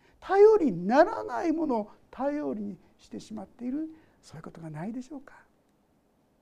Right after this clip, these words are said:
まさしくここで言う、このユダヤの人でもあり、また異邦人、私そこ、ことをですね、学ぶことができるかな、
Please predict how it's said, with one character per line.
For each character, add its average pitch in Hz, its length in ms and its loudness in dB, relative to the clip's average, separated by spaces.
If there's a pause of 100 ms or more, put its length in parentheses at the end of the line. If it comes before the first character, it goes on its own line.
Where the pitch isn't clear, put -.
(1000)
ま - 100 -20
さ - 180 -20
し - 120 -20
く 359 240 -6 (160)
こ - 100 -16
こ 180 120 -6
で 165 100 -6
言 254 320 -2
う、 - 80 -8 (200)
こ - 120 -10
の 254 260 0 (160)
ユ 175 100 -2
ダ 170 140 0
ヤ 175 120 2
の 170 100 0
人 240 160 -6
で 226 80 -6
も 349 100 -8 (180)
あ 403 80 -10
り、 415 80 -8
ま 415 120 -6
た - 200 0 (120)
異 160 80 -2
邦 170 220 0
人、 165 260 -2 (320)
私 - 320 -14
そ - 140 -18
こ、 294 340 -6 (320)
こ 311 100 -12
と 392 120 -4
を 359 60 -4
で 226 80 -2
す - 100 -8
ね、 196 100 2
学 160 260 0
ぶ 185 60 -12
こ 175 100 -6
と 175 80 -10
が 185 120 0
で 160 120 -4
き 226 100 -4
る 208 100 -4
か 240 140 -2
な、 320 220 2